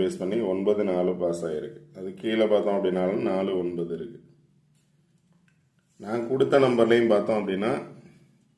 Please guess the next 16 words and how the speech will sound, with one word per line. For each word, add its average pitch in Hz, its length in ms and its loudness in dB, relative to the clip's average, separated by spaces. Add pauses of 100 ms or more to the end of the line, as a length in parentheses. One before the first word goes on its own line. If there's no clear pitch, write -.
(1600)
ஏழு 113 260 4
ரெண்டு 98 300 0
நாலு, 87 200 0 (140)
ரெண்டு 101 300 -2
நாலு 95 280 -2
இருக்கு. 87 240 -6 (1120)
ஒன்பது 113 340 4 (140)
ஆறு 101 260 2
நாலு 95 260 0 (280)
பாக்ஸ் 90 340 -6
கொடுத்தேன். 92 420 -6 (1200)
ஆறு 120 240 4
ஒன்பது 107 340 4
நாலுன்னு 104 280 2
வந்திருக்கும். 104 380 -2
ரிசல்ட் 104 300 -4